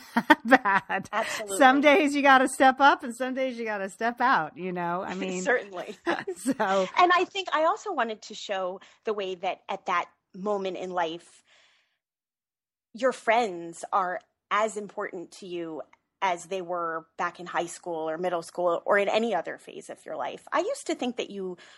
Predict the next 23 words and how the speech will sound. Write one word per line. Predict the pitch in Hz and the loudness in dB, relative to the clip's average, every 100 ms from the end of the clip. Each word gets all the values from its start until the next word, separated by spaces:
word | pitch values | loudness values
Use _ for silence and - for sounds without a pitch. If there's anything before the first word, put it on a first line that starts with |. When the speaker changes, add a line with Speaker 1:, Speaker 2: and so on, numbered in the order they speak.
| _ | _
Speaker 2:
grow | 214 208 | 4 6
up, | 196 185 - - _ _ | 6 4 -2 -20 _ _
you | 185 | -10
get | 180 190 | -6 -6
a | |
job, | 175 170 175 175 170 | -6 -4 0 0 -2
you | 175 | -6
have | 180 175 | -8 -8
a | |
family, | 180 175 170 175 175 175 - | -6 -6 -4 -6 -8 -10 -2
and | 214 | 0
it's | 226 - | 0 2
all | 208 208 | 4 4
about | 196 180 - | 4 0 -2
your | 175 | -6
family. | 175 170 - - - _ | -4 -4 -6 -16 -20 _
But | 240 | 0
in | 254 | 0
my, | 269 440 453 - | 0 -4 -8 -8
in | 262 | -4
my | 269 349 392 - | -2 -2 -6 -8
case, | 240 208 - - - _ _ - - _ _ | -6 -6 -8 -14 -18 _ _ -20 -20 _ _
my | 214 226 240 277 285 | 0 2 4 2 -2